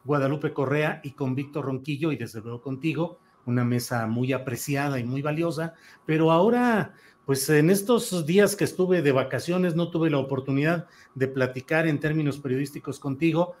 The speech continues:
sobre este tema que, pues, que detonó el asunto de Jalisco y de una advertencia o amago del gobernador de Jalisco de presentar una demanda contra ti. ¿Cómo va ese amago o advertencia, Ricardo? ¿Ha,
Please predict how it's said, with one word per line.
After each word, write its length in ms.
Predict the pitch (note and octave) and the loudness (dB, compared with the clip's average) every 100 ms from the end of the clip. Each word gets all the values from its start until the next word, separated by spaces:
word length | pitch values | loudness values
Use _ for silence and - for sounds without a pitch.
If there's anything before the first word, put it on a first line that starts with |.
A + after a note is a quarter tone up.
| _ | _
sobre 280 | - C3+ B2+ | -10 -4 -4
este 180 | E3 F3 | -4 -8
tema 420 | - E3+ F3 E3+ | -6 -4 -4 -6
que, 520 | - C3+ B2+ B2 A2+ - _ _ | -6 -4 0 -2 -4 -10 _ _
pues, 160 | A#2 - | -10 -6
que 160 | C3 | -6
detonó 760 | A#2+ A#2 - A#2+ C#3 G#3 F3+ - _ _ - | -4 -6 -8 -2 2 2 2 -2 _ _ -10
el 140 | A#2+ | -8
asunto 380 | A#2+ D#3+ D#3+ D3+ | -6 -4 -2 -2
de 100 | B2 | -2
Jalisco 720 | B2+ B2+ F3+ F#3 - F#3 G3+ - | -4 -6 -4 -6 0 0 2 -2
y 80 | C3 | -2
de 120 | C3+ | 0
una 640 | D3 D#3+ D#3+ D3 C3 - - _ _ - | 2 2 4 4 2 -2 -10 _ _ -4
advertencia 1300 | B2 B2 C3+ B2+ G3 A3 G3 - F#3 F#3 F3+ - - | -2 2 0 2 4 6 4 2 2 4 2 -2 -8
o 200 | B2+ A2 | -8 -4
amago 680 | A#2 G3 G#3+ E3 F3+ F3+ - _ - | 0 2 2 2 0 -2 -12 _ -6
del 240 | C3 B2+ | 0 2
gobernador 480 | C3 B2+ B2+ C3 D3 | 2 2 2 2 0
de 80 | D3+ | 0
Jalisco 440 | C3 C3 D3+ D#3 | -2 -2 -2 -2
de 100 | B2+ | -2
presentar 600 | - A2 B2 B2+ C#3 C#3 | -4 -6 -6 -4 -4 -4
una 220 | D3 C#3+ C3+ | -4 -4 -2
demanda 560 | B2 B2+ C3 C3+ C3 _ _ _ | -4 -6 -6 -8 -12 _ _ _
contra 500 | - A#2 A2+ A2+ G#2+ _ | -6 -4 -4 -10 -16 _
ti. 160 | A2 - _ _ | -20 -20 _ _
¿Cómo 280 | G3+ G#3 F#3 | 2 4 4
va 260 | F#3+ G3+ - | 0 -2 -6
ese 400 | E3+ - E3+ - | -6 -4 -4 -2
amago 500 | C#3 D3 D#3+ E3 G3 | -2 0 0 -2 -4
o 140 | D#3 C#3+ | -4 -4
advertencia, 640 | C3 C3 C3+ C#3+ C#3 C3+ | -4 -6 -4 -6 -4 -8
Ricardo? 420 | B2 D3+ C#3+ D#3 | -8 -6 -2 -2
¿Ha, 180 | D3+ D3+ | -2 -4